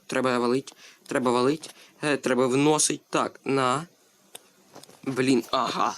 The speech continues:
Мене винесли. На жаль, мене А К шка винесли. А К сорок сім. М, люта штука, але ну, блін. Ну не для мене ж. Так. Так.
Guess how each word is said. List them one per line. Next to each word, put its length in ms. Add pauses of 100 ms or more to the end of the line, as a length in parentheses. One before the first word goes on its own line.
(200)
Мене 280
винесли. 600 (400)
На 220
жаль, 280
мене 340
А 100
К 220
шка 200
винесли. 540 (340)
А 120
К 240
сорок 340
сім. 380 (520)
М, 260 (220)
люта 300
штука, 420
але 260
ну, 120
блін. 280 (300)
Ну 80
не 200
для 200
мене 380
ж. 200 (2750)
Так. 360 (2250)
Так. 300